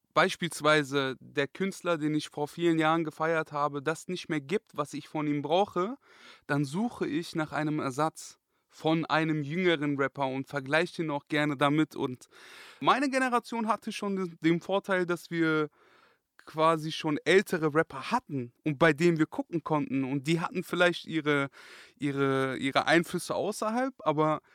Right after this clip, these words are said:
ich bin mir ziemlich sicher, dass die eins acht sieben oder ein Bowser von Sido viel abgeguckt haben in seiner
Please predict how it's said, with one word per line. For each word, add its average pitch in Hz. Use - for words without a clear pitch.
ich -
bin 185
mir 190
ziemlich 240
sicher, 233
dass 214
die 202
eins 185
acht 180
sieben 220
oder 160
ein 147
Bowser 208
von 156
Sido 208
viel 220
abgeguckt -
haben 202
in 156
seiner 156